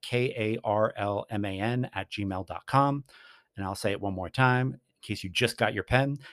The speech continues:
J U D D dot K A R L M A N at gmail dot com. Uh, you can send me a letter, you can send me an M P three, uh, whatever you want. And just let me know what your methods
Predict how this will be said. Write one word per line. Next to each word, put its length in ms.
J 140
U 180
D 180
D 280
dot 280
K 340
A 220
R 260
L 280
M 100
A 120
N 240
at 180
gmail 280
dot 180
com. 260
Uh, 80
you 120
can 80
send 160
me 80
a 80
letter, 360
you 120
can 120
send 160
me 100
an 60
M 80
P 200
three, 540
uh, 100
whatever 260
you 80
want. 160
And 120
just 160
let 120
me 80
know 160
what 280
your 140
methods 560